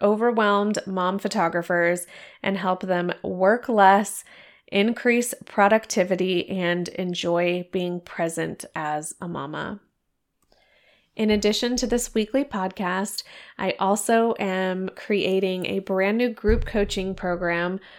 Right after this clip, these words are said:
all around the idea of getting organized in your business. One of the things that I get asked about the most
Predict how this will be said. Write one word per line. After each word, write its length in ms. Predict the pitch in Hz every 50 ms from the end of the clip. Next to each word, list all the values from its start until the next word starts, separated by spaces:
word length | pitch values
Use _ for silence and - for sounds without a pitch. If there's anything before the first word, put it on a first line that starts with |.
| - - _ _ _
all 520 | - 196 196 208 214 220 226 233 240 240 -
around 680 | 233 233 226 214 208 185 180 185 185 185 185 185 185 -
the 140 | - 208 190
idea 360 | 180 180 175 190 185 175 175
of 200 | 175 175 185 185 - _
getting 400 | - 208 190 202 202 208 214 208
organized 680 | - 208 202 190 190 196 196 185 180 180 180 180 180
in 160 | - - 185
your 140 | 180 170 165
business. 560 | 165 165 135 165 - - - - - - -
One 160 | 208 202 190 196
of 180 | 208 208 208
the 140 | 202 214 208
things 480 | 208 - - 196 190 185 190 190 196 -
that 160 | - 190 190
I 100 | 185 185
get 220 | 185 190 - - -
asked 420 | - 175 175 180 - - _ -
about 360 | 202 202 190 196 196 - -
the 80 | - 185
most 760 | 180 180 180 180 180 180 175 185 226 285 311 - - - -